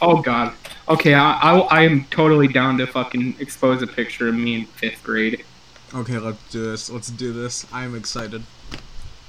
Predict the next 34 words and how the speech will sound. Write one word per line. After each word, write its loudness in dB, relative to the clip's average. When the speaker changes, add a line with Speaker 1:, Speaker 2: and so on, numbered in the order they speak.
Speaker 2:
Even -4
though -2
Speaker 1:
I -2
Speaker 2:
I 2
Speaker 1:
had 4
Speaker 2:
know -2
what -4
you -4
look -6
like -4
on -6
the -8
daily -8
because -12
you -12
send -8
me -10
Snapchats. -12
Speaker 1:
I -8
don't, 0
I 6
don't 8
even 12
show 6
you 10
my 6
fucking 2
face 4
in 0
'em. 0
Speaker 2:
Yes, 2
you 4
do. -2
<laughs> 2